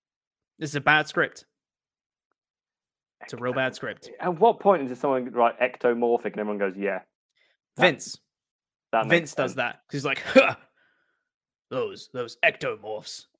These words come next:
Speaker 2: It's
Speaker 1: I
Speaker 2: so
Speaker 1: just,
Speaker 2: sad.
Speaker 1: it's not funny.
Speaker 2: Oh, man, I'm
Speaker 1: Um,
Speaker 2: gonna, I'm gonna destroy that vertebrate.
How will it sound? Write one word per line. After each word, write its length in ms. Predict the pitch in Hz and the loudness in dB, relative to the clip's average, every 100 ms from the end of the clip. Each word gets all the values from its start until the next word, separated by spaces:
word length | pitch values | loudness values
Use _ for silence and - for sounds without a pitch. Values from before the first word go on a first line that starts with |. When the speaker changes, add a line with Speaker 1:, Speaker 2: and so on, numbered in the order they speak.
| _ _ _ _ _ _ _ _ _ _ _ _ _ _ _ _ - | _ _ _ _ _ _ _ _ _ _ _ _ _ _ _ _ -20
Speaker 2:
It's 200 | - - | -18 -8
Speaker 1:
I 140 | 147 | -8
Speaker 2:
so 60 | 139 | -4
Speaker 1:
just, 400 | 214 214 - - | -2 -2 -6 -14
Speaker 2:
sad. 100 | - _ _ _ _ _ _ _ _ _ _ _ _ _ | -20 _ _ _ _ _ _ _ _ _ _ _ _ _
Speaker 1:
it's 200 | _ - - | _ -20 -20
not 320 | 180 214 143 | -16 -16 -16
funny. 360 | - - 135 180 | -20 -20 -16 0
Speaker 2:
Oh, 240 | 131 135 120 | 4 4 4
man, 380 | 143 165 127 | 2 0 0
I'm 80 | 117 | 0
Speaker 1:
Um, 60 | 185 | 4
Speaker 2:
gonna, 240 | 185 123 107 - 170 | 4 4 2 0 2
I'm 120 | 185 | 4
gonna 140 | 131 | 2
destroy 520 | 120 147 - 208 214 139 | -2 -6 0 4 4 4
that 240 | 131 104 | 0 0
vertebrate. 680 | 107 117 113 98 107 - | 2 2 0 -2 -4 -4